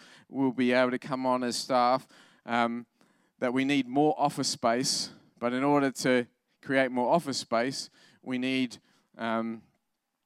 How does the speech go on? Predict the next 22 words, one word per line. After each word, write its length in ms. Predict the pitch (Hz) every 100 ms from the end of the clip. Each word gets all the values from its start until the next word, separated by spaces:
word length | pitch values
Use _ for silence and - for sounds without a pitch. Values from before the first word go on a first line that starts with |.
| - -
more 220 | 120 131 131
space 640 | - 127 123 113 - - _ _
for 560 | - - 123 117 117 113 - _ _ _ -
our, 520 | 113 110 107 107 110
uh, 40 | 101 - - _ 110
junior 320 | 123 127 117
primary, 440 | - 131 127 123 -
our, 340 | 107 110 107
uh, 120 | 110 110
preschool, 520 | - 139 - 113 107
sorry, 280 | 113 110 80
age, 420 | 110 110 107 - - - - - _ 107
age 300 | 110 107 -
children. 360 | 127 117 98 - _ _ _ _ _ _ _ _ _ _ _ _ _ _ _ _ _ _ _ _ _ _
But 140 | 127 139
then 180 | 147
also 380 | 156 202 226 170
what 220 | 143 131
that 180 | 127 123
means 560 | 123 120 123 151 - - - _ _ _ _ _ _ _ _ _ -
is 420 | 139 139 135 -
that, 500 | 139 131 131 - -